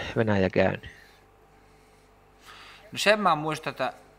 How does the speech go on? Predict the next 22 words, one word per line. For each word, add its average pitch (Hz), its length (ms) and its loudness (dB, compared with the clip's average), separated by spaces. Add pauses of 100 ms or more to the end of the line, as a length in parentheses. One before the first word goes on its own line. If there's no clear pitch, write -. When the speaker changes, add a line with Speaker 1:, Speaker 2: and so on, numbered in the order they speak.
(400)
Speaker 2:
niin 165 140 4
ja 151 100 10
no 151 100 2
Georgia 131 580 2
sota 110 300 -2
tietenkin, 110 340 -6
kahdeksas - 480 4
kahdeksatta 123 600 2
nolla 117 260 2
kahdeksan, 110 600 2
kun 101 120 -8
Pekingin 117 480 -2
olympialaiset 104 720 0
alkoi, 107 280 -2
niin 113 100 -2
samana 120 380 6
päivänä 104 400 0
mun 107 180 -4
mielestä 101 280 -4
ne 107 80 -2 (100)
hy-, 107 60 -12 (200)
hyökkäs, 113 380 -8